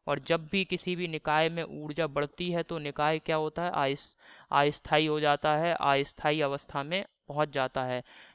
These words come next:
किसी भी निकाय में अगर ऊर्जा का मान अधिक है तो वो सदैव अस्थायी होगा, ठीक है। तो यहाँ पे ऊर्जा बढ़ गई तो ये जो है, जो क्रिस्टल है वो अस्थायी हो गया। क्यों?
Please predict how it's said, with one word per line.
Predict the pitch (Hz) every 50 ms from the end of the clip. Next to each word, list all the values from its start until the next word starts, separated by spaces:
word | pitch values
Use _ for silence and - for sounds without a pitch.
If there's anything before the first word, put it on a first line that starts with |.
| _ _ -
किसी | - 170 - 185 190
भी | 180 175
निकाय | 165 170 165 170 160 156 160
में | 170 180 170
अगर | 165 160 170 156
ऊर्जा | - - 151 156 156 156 160 170
का | 160 160 160
मान | 151 151 151 156 156
अधिक | - - 143 147 165 170 -
है | 170 170 170
तो | - 165 151
वो | 143 156 185
सदैव | - - 147 139 147 160 175 -
अस्थायी | - - 135 135 139 - - - - 143 147 147
होगा, | 139 127 123 127 123 123 - - - - - _ -
ठीक | 180 170
है। | 170 160
तो | - 165
यहाँ | 156 139 143 139 147 156 170
पे | - 185 190 180 - -
ऊर्जा | 135 147 151 156 147 175 160
बढ़ | 151 147 151 165
गई | 165 165 170 170
तो | 170 - 170 160
ये | 143 143 151 151 156 165
जो | 151 156 151
है, | 156 160 165 170 170 - 202 180 147 143 139 143
जो | 135 151 147
क्रिस्टल | - - 151 156 - - 175 165 160
है | 160
वो | 156 165 156
अस्थायी | 143 139 139 147 - - - 156 160 165
हो | 160 156 151
गया। | 147 160 160
क्यों? | - _ - 170 180